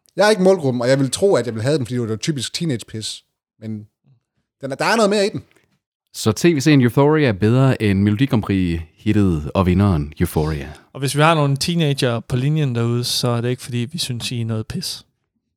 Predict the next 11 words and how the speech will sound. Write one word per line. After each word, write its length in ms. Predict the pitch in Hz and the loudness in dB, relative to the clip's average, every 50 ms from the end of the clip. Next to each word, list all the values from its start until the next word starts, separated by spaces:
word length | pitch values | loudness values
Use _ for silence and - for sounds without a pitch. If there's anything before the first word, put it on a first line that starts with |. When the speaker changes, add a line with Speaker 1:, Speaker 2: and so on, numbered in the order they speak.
| _ _ _ _ _ _ _ _ _ _ _ _ _ | _ _ _ _ _ _ _ _ _ _ _ _ _
Speaker 2:
Vi 100 | - 107 | -2 2
forstår 320 | 101 101 101 - 131 127 92 | 2 4 4 6 4 4 4
jer 80 | 80 | 2
bare 220 | 80 85 80 78 73 | 0 -2 -4 -4 -4
ikke. 200 | 71 - - - _ _ _ _ - | -8 -12 -16 -20 _ _ _ _ -10
Vi 60 | 98 | -4
forstår 340 | - 113 - - 143 123 90 | -4 -2 0 0 0 0 0
jer 100 | - 180 | 0 -2
simpelthen 560 | - - 160 139 110 - - - 92 95 - | 0 2 2 2 2 0 -2 -6 -6 -6 -6
bare 220 | - 82 67 64 52 | -8 -10 -12 -12 -16
ikke. 160 | - - | -18 -20